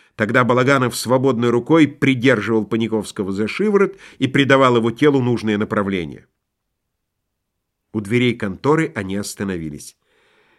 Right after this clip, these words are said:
"Сейчас мы отпилим по кусочку", озабоченно сказал Паниковский, "а завтра утром продадим. У меня есть один знакомый часовщик, господин Биберхам.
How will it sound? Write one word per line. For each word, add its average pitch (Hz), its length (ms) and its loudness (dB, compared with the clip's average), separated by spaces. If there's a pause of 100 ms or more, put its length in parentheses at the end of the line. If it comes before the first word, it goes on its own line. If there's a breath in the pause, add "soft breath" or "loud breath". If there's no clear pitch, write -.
(120)
"Сейчас - 500 -10
мы 95 280 -8
отпилим 80 640 -8
по - 140 -18
кусочку", - 680 -4
озабоченно 196 580 -4
сказал 180 360 -4
Паниковский, 175 680 -8
"а 104 100 -8
завтра 131 460 -8
утром 143 380 -4
продадим. 101 640 -6 (340 loud breath)
У 123 80 0
меня 120 200 0
есть 107 240 -4
один 107 220 -4
знакомый 95 440 -6
часовщик, - 680 -6 (160 loud breath)
господин 120 580 -2
Биберхам. 82 680 -6